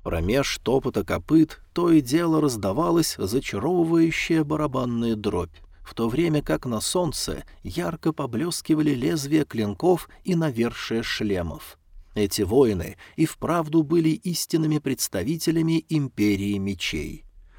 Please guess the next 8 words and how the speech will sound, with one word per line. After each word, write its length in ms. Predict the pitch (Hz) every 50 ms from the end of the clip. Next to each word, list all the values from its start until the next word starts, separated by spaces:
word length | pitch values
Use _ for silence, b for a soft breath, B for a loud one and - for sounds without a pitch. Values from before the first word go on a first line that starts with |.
| b b b
Однако 580 | 95 90 87 82 107 143 170 180 165 - 165
противостоящая 1120 | 160 - 160 147 - 147 147 139 - - 110 101 123 165 175 160 - - - 147 143 139
им 240 | 139 143 139 139 -
армия 480 | - 156 160 160 151 143 131 120 110 104
Мелтора 680 | 101 127 185 196 156 127 - - 90 90 92 - 151 b b b b _ -
также 440 | - - 180 175 139 113 120 135 135
представляла 680 | - 143 139 - - - 113 110 151 165 156 147 131
собой 520 | - - - 95 95 110 160 180 175 160